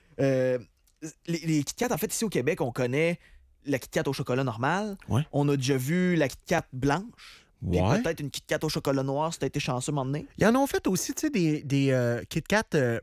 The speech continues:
Speaker 2: premium, tu sais, cookie and cream avec du caramel dedans, tu sais, euh.
Speaker 1: Mais savais-tu que Kit Kat, c'était la marque de chocolat dans le monde qui avait le plus de saveurs de chocolat ?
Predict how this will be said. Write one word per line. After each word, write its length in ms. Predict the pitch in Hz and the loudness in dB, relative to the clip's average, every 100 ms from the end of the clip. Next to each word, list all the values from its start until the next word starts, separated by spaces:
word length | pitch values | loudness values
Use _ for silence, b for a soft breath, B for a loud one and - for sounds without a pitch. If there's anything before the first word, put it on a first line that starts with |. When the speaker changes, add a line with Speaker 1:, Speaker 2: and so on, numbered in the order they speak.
| _ - | _ -6
Speaker 2:
premium, 640 | 175 214 226 254 302 311 - | 0 2 2 2 0 -4 -4
tu 60 | - | -4
sais, 100 | 226 | -2
cookie 340 | 220 180 208 | -2 0 0
and 120 | 190 | 0
cream 500 | - 160 175 175 175 | 0 0 2 2 2
avec 100 | 165 | 0
du 120 | 127 | -2
caramel 560 | - 170 156 151 160 160 | 0 2 4 2 2 2
dedans, 720 | 151 147 139 139 147 147 147 | 2 2 2 2 2 0 -2
tu 180 | 135 156 | -4 -6
sais, 100 | 151 | -6
euh. 60 | 120 | -4
Speaker 1:
Mais 80 | 139 | -2
savais-tu 460 | 185 170 170 294 | -2 -4 -4 -6
que 120 | - 143 | -4 -8
Kit 260 | - 214 - - | -6 -8 -6 -4
Kat, 240 | 156 170 - - _ _ | -2 -2 -10 -20 _ _
c'était 240 | - - 165 | -12 0 2
la 140 | 131 | 2
marque 280 | 131 165 170 | 0 -2 0
de 100 | 131 | -4
chocolat 400 | 127 139 139 165 | -2 -2 0 2
dans 120 | 156 | 0
le 60 | 123 | 0
monde 300 | 131 160 147 | 0 0 -2
qui 120 | - | -2
avait 220 | 113 143 | 0 0
le 140 | 151 113 | 0 -2
plus 500 | - 151 170 151 - | -4 -2 0 -2 -6
de 120 | 110 | -6
saveurs 800 | - - 175 151 131 131 131 117 | -6 -2 0 2 2 2 2 -2
de 100 | 101 | -6
chocolat ? 480 | - 135 - 104 | -8 -8 -6 -8